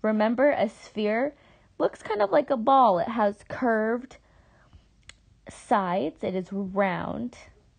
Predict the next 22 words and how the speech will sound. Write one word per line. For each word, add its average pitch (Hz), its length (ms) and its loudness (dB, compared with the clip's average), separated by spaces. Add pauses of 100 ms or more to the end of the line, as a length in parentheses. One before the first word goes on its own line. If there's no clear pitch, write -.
(640)
Is 220 140 -4
this 208 200 -4
a 226 60 -8
sphere? 220 600 -2 (960)
It 190 160 -2
is 190 200 -6
not 190 400 -2
a 269 80 -2
sphere, 196 280 -2
so 208 120 -6
I'm 196 120 -4
going 190 220 -6
to 180 80 -8
click - 580 -2 (1080)
and 220 160 0
drag 202 580 0
to - 140 -6
the 196 160 -2
not 180 500 -2
a 202 140 2
sphere 180 500 -8
side. 180 460 -4